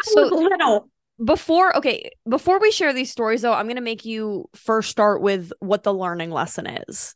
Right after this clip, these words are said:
Speaker 1: okay? So the learning lesson of this story I'm about to share is violence is not the answer.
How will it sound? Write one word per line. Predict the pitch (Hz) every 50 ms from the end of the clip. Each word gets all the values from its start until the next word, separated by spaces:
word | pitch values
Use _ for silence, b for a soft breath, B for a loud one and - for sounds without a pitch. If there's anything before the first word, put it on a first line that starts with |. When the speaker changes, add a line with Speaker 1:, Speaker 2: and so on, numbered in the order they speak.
| - -
Speaker 1:
okay? | 185 180 196 180 180 185 196
So | - 277 240
the | 226 240
learning | 233 247 254 285 330 370 330 285
lesson | 247 269 262 - 240 240
of | 220 196
this | 202 214 208 -
story | - 220 196 190 190 190
I'm | 185
about | 190 170 165 175 233
to | 220
share | - - 196 165 151 131 139 175 175
is | - - 175 170 170 175 170 - - b b b b -
violence | 196 180 190 190 208 220 233 240 240 240 233 -
is | 233 214 185
not | 202 196 190 190 196 -
the | - 190 175 - - 147 156
answer. | 165 170 - - - - - -